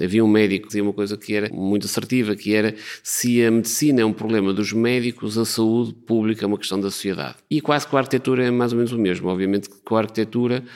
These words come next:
é um problema dos arquitetos, mas quando se fala na, na, do planeamento, do desenho da cidade,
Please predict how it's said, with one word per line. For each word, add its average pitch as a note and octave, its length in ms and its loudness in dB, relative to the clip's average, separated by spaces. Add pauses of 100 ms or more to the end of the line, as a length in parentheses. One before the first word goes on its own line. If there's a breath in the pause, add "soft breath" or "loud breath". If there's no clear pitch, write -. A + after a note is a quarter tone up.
(400 loud breath)
é D2+ 160 -4
um G#2+ 80 2
problema G2+ 260 0
dos G#2 100 -2
arquitetos, A2+ 460 -2
mas G#2+ 240 0
quando G#2+ 220 0
se - 100 -8
fala F#2 440 0
na, D#2+ 480 -2
na, C#2 400 -6
do D#2+ 240 -10
planeamento, F#2 880 -2
do D#2+ 160 -10
desenho F2 380 -6
da F2 120 -4
cidade, F#2 640 -2